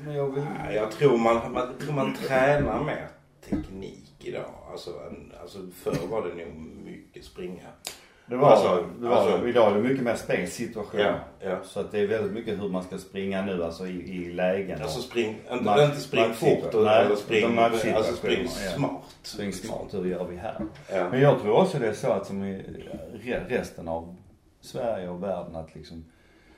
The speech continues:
Speaker 1: det har blivit ett stort glapp mellan, eh, botten och toppen. Så att liksom vi har kanske en fyra, fem lag, klubbar,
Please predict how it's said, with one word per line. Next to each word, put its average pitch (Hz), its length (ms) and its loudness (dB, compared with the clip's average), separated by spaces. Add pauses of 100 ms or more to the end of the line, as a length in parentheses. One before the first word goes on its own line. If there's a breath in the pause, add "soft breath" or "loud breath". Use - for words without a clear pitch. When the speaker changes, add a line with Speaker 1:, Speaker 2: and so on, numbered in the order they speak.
(1000 loud breath)
Speaker 1:
det 110 360 -10
har 104 120 -2
blivit 95 360 -2
ett - 600 -14
stort 98 380 -4 (520)
glapp - 460 -2 (360 loud breath)
mellan, 98 560 -6
eh, 78 160 -10
botten 90 440 -10
och 82 120 -12
toppen. - 320 -12 (440 soft breath)
Så 98 160 -6
att 92 220 -8
liksom 104 200 -8
vi 107 80 -6
har 107 340 0
kanske 127 340 -4
en 95 240 -6 (340)
fyra, 117 440 0
fem 85 340 -6
lag, 78 320 -4 (1000)
klubbar, 95 540 -8